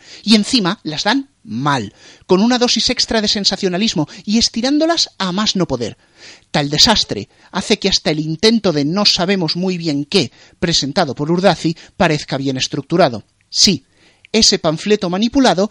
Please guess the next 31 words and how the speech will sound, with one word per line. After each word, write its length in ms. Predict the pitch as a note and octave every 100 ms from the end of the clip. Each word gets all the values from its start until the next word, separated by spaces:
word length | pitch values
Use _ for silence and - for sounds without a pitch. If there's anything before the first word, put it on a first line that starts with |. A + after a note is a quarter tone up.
| - -
que 120 | D4
se 160 | - C#4+
emite 360 | C4+ C4 G3
en 120 | D#3+ F3+
un 100 | G3
canal 400 | A3+ G#3+ F3 - -
cuyo 280 | - G#3 G3+
número 360 | G#3+ F#3 E3 -
está 220 | - F#3+
entre 240 | E3 D3
el 100 | C#3
doce 300 | E3+ C4+ -
y 180 | C3+ G#3+
el 100 | D#4+
catorce 460 | A#3+ F#3+ E3+ - F#3+ - - -
y 180 | C3+ C3
no 180 | G3
valen 240 | A#3 A3+ A3+
decimales. 640 | A3+ G3+ C#3+ A2+ G2+ - - - - _ -
Vaya 340 | F#3 G3+ G#3+
con 220 | G3+ G3
Dios. 400 | D#3 A#2+ - - - - - -
Y 140 | - A3+
la 120 | A3+
uno, 500 | C4+ C4+ C4+ C4 B3 - - -
eh, 500 | - F3+ F#3 F#3 F#3 - - _ _ _ _ _ -
¿qué, 140 | F#3
qué 320 | - G#3 G3+
es 120 | G3+ -
la 140 | D3+
uno? 420 | E3 F#3+ D#3 -